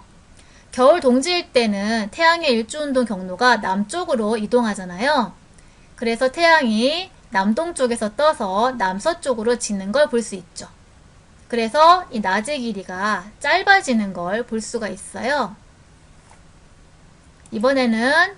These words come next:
여름 하지를 볼게요. 여름에는 태양의 일주운동 경로가 북쪽으로 이동하는 걸 볼 수 있죠.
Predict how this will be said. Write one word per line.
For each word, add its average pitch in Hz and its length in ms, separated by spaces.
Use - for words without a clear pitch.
여름 208 340
하지를 381 440
볼게요. 214 720
여름에는 247 920
태양의 359 400
일주운동 262 520
경로가 190 680
북쪽으로 381 580
이동하는 220 460
걸 202 100
볼 185 100
수 202 140
있죠. - 340